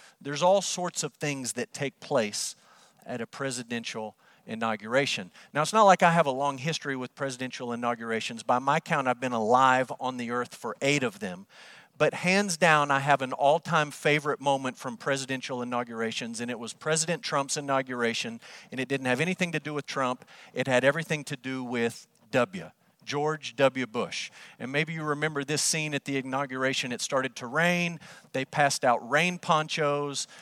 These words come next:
Most people unpacked them relatively easily and slipped them on. Our favorite, beloved George W. could not figure it out. Uh, he tried it this way, that way. He couldn't get it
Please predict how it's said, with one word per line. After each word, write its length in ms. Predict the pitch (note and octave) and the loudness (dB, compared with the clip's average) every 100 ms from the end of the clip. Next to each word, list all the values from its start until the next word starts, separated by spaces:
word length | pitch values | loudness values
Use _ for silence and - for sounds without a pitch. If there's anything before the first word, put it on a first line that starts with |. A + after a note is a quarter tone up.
| - | -18
Most 300 | C3 D3+ D#3+ | -4 -4 -2
people 460 | - D#3+ D3 C#3 - _ _ - | -4 -4 -4 -4 -8 _ _ -8
unpacked 400 | B2+ - D3 - | -6 2 4 4
them 240 | C#3 C3+ C3 | -2 -2 2
relatively 580 | C3+ C#3 - C#3 C3 | 2 2 0 -2 -2
easily 600 | C#3 E3+ D#3+ E3 D#3+ D#3+ B2 | 0 0 0 0 -2 -2 -4
and 120 | B2 | -4
slipped 360 | - D3+ - | 0 0 0
them 180 | C3+ B2+ | -2 0
on. 380 | C3+ D3+ D#3 D#3 - - - - _ _ _ _ _ _ - | 2 2 2 -2 -10 -20 -20 -20 _ _ _ _ _ _ 0
Our 120 | A#2+ | 0
favorite, 560 | - D3+ D3+ D3 D3 - | 2 2 2 2 -2 -2
beloved 400 | C3+ C#3 C#3 B2+ | 2 6 4 2
George 320 | C#3 C#3 - | -4 -4 2
W. 280 | C3+ C3+ C#3 | 2 2 -4
could 200 | - B2+ | -6 -2
not 220 | B2+ C3 | 0 0
figure 320 | - C3 B2 | -2 -4 -2
it 80 | A#2 | 4
out. 380 | C3+ D3 C#3 - - - | 6 6 2 -4 -20 -16
Uh, 200 | - A2+ | -4 -4
he 160 | A2 C3 | -2 -4
tried 260 | - C#3 C3 | 2 4 4
it 120 | A#2+ | 0
this 220 | C#3+ - | -2 0
way, 160 | D3 C3+ | 0 4
that 240 | C3 C3+ | 4 4
way. 200 | C3 B2+ | 2 0
He 100 | B2+ | -2
couldn't 300 | B2 C#3+ C3+ | -6 -8 -4
get 160 | C3 B2+ | -2 -2
it 140 | B2+ | -4